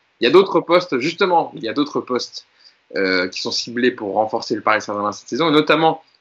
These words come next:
ce sera la dernière, euh, partie de notre podcast, sur cette partie mercato, euh, le dossier Sergio Ramos, qui, euh, est libre après, euh, son, son, la fin de son contrat avec le Real Madrid, qui a été officialisé lors d'une conférence de presse,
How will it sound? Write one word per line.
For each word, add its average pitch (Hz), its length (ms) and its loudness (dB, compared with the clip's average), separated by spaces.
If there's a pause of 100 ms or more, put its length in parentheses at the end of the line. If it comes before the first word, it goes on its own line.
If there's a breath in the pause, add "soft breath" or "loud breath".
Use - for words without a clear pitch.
ce 120 80 -12
sera - 160 -6
la 104 100 -4
dernière, 117 460 0
euh, 101 100 0
partie - 340 -6
de 117 60 -8
notre 104 120 -14
podcast, 160 500 -8 (300)
sur 117 120 -10
cette - 300 -8
partie 113 280 -4
mercato, 120 640 0
euh, 107 200 -2
le 107 40 -6
dossier 123 300 -2
Sergio 175 320 2
Ramos, 127 300 4 (120)
qui, 104 260 -8
euh, 95 220 -2
est 113 120 2
libre 123 420 0 (380 loud breath)
après, 117 380 0
euh, 92 540 0
son, 90 460 -12
son, - 160 -10
la 104 100 -6
fin 135 160 2
de 123 60 0
son 123 120 -6
contrat 120 300 -2
avec 104 160 0
le 104 80 -2
Real 101 100 -4
Madrid, 131 300 2
qui - 80 -8
a 113 40 -4
été 107 100 -8
officialisé 101 560 -6
lors 104 160 -2
d'une 98 160 -14
conférence 123 420 0
de 120 80 -2
presse, - 400 -4